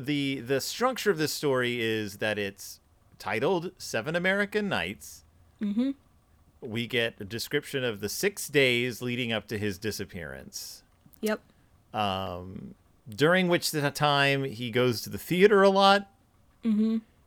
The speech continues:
Speaker 1: He visits the Smithsonian Institute. He meets horribly mutated people.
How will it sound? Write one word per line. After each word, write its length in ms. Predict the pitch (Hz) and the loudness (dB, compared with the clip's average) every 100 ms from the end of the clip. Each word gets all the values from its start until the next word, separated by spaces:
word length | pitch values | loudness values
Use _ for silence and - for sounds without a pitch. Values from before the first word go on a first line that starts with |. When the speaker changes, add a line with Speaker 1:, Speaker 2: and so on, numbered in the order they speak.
| _ | _
Speaker 1:
He 120 | 131 | -2
visits 380 | 117 131 131 - | 0 0 0 -6
the 120 | 123 | -6
Smithsonian 760 | - 123 113 - 135 135 123 127 | -4 -4 -2 2 4 4 4 2
Institute. 680 | 160 - 147 165 160 151 - _ _ _ _ _ _ _ _ _ - - _ | 0 -2 -2 4 4 4 -4 _ _ _ _ _ _ _ _ _ -20 -20 _
He 140 | 131 127 | -6 -2
meets 360 | 135 135 - - _ _ _ - | 0 -2 -6 -12 _ _ _ -10
horribly 520 | - 160 165 151 151 | 4 8 8 6 2
mutated 600 | 135 139 - 139 120 104 | 4 0 4 4 4 -2
people. 600 | 160 170 - 151 147 135 | -4 0 6 8 6 4